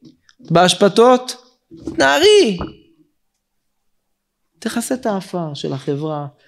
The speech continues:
איך אומרים שם על הסוטה? "הרבה ילדות עושה, הרבה חברה עושה". מסכנה, תודי,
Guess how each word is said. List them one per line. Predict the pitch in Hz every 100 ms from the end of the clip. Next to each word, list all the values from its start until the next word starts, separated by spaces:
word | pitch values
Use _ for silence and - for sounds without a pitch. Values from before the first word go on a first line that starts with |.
| -
איך | 156
אומרים | 170 175
שם | 180 165
על | 165
הסוטה? | 160 160 151 175 170 151 - _ _ _ _ _ _ _ _ _ -
"הרבה | 175 175
ילדות | 180 170 160 165 165
עושה, | 156 - 160 147 143 -
הרבה | 185 202 202
חברה | 185 175 170 175
עושה". | 160 156 165 156 147 - _ _ _ _ _ _ -
מסכנה, | - 277 269 240 202 - _ _ _ _ _
תודי, | - 233 254 233 175